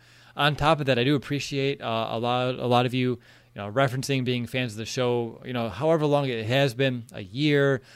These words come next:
a couple of seasons, and there's a lot of references, Nick, of, "Hey, hey, I remember you from when you were"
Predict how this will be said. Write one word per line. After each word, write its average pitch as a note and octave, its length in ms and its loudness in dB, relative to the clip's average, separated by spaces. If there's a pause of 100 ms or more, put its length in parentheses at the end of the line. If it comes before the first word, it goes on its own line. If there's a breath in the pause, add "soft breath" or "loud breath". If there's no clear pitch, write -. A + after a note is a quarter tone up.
(160 loud breath)
a A2+ 80 -10
couple D3 260 -2
of C3 60 -2
seasons, B2+ 640 0 (280 loud breath)
and A#2+ 120 -6
there's B2 160 -4
a A#2 60 -2
lot C3 300 4
of C3 180 0
references, A#2 500 0
Nick, C3 320 0
of, A2 220 -4
"Hey, B2 180 -2
hey, A#2+ 340 -2 (240)
I C#3 120 0
remember D#3 280 2
you D3 240 4
from C3 240 -2
when B2+ 120 -2
you C3+ 140 0
were" B2+ 380 2